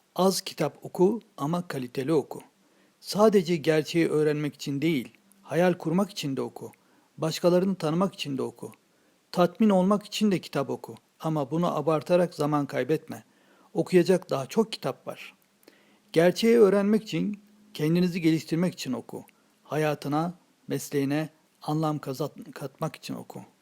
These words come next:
Geleceğin müzikoloğu olacak değerli öğrencilerim. Yeni yılda yalnızca kitap kurtlarının anlayacağı durumları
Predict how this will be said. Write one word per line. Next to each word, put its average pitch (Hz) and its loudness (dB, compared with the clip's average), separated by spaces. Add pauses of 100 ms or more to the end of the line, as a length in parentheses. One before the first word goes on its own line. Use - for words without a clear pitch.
(1300)
Geleceğin 180 4
müzikoloğu 165 4
olacak 147 0
değerli 139 2
öğrencilerim. 123 -4 (500)
Yeni 175 4
yılda 170 6
yalnızca 160 2
kitap - -8
kurtlarının 156 -2
anlayacağı 147 -2
durumları 143 -2